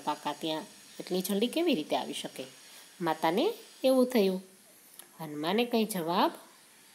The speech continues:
ન આપ્યો. એટલે હનુમાનજી છે એમણે માતાને કાંઈ જવાબ આપ્યો નહીં કે એમણે પોતાની શક્તિથી મોટું સ્વરૂપ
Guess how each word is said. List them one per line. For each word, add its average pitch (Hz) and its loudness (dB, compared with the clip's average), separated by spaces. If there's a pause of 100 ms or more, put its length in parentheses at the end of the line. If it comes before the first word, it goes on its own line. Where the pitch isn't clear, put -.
(240)
ન 156 -2
આપ્યો. 147 -6
એટલે - -16
હનુમાનજી 170 -4
છે 190 2 (500)
એમણે 156 -12
માતાને 156 -8
કાંઈ 175 -4
જવાબ 160 -6
આપ્યો 160 -4 (680)
નહીં 175 2 (320)
કે 165 -8
એમણે 156 -4
પોતાની 160 -6
શક્તિથી 151 -6 (280)
મોટું 156 -6
સ્વરૂપ 156 -4